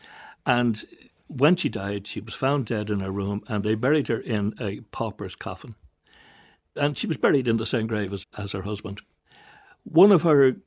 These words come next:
great friends was, was historian R R Madden, and he was away at the time. And when he came back, he was told she'd been buried in a har-, pauper's coffin.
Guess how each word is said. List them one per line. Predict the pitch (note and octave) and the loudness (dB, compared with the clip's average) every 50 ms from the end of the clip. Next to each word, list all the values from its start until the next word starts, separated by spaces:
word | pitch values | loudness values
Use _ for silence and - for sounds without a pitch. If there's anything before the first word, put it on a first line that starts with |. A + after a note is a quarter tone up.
| _ | _
great | - D3 C3+ A2 G2+ - | 2 4 4 4 2 0
friends | - B2 A#2 A#2 G#2 G2+ G2 - | 0 0 0 0 0 -4 -4 -4
was, | - A2+ G#2 - | -2 -2 -2 -2
was | - B2 G#2+ G2 - - D3+ C3+ B2 - | -2 -2 -2 -2 -2 -4 -6 -6 -6 -8
historian | - G#2+ - A2+ - - A2+ G#2+ G#2 G2 G2+ - | -8 -6 -6 -6 -4 -4 -4 -2 -2 -2 -4 -4
R | G#2+ G#2 G#2 G2 F#2+ | -4 -4 -4 -4 -4
R | G2 G2 | -6 -6
Madden, | G2 G2 G2 G2+ F#2+ F#2 F#2+ | -6 -6 -6 -6 -6 -6 -8
and | F#2+ F#2 G2+ | -6 -4 -4
he | B2 C#3+ | -4 -2
was | C#3+ B2 G#2+ | -2 -2 -2
away | G#2+ G2+ A2 G#2 G2+ | -2 -2 -4 -4 -6
at | G2+ - | -6 -6
the | G#2 | -8
time. | F2+ - - G2+ G2 F2+ | -10 -8 -8 -8 -6 -6
And | F#2+ G#2 | -6 -4
when | A2+ D3 | -4 -4
he | G#3+ | -4
came | G#3 - G#3 B2+ A2+ | -2 -2 -2 -2 0
back, | A#2 C3+ B2 A2+ A#2 - - - - - - _ | -2 -2 -2 -2 -6 -8 -14 -20 -20 -20 -16 _
he | - B2+ | -4 -4
was | A#2+ A#2 | -4 -2
told | - - A#2 A2+ G#2+ G2+ | -2 0 2 2 2 2
she'd | - - G#2+ G#2 | -2 -6 -6 -4
been | G#2+ G#2 | -2 -2
buried | G#2+ A2 G2+ G#2 G2 F#2+ | -2 -2 -4 -4 -6 -8
in | A2+ G#2+ | -8 -8
a | G2+ | -6
har-, | G2+ G2+ G2+ C#3+ C#3 A2 | -6 -6 -6 -6 -10 -6
pauper's | - G#2+ G2 F#2 - - - | -4 -2 -2 -2 -4 -10 -14
coffin. | - - - - - - G2 G2 | -10 -10 -10 -10 -10 -12 -14 -14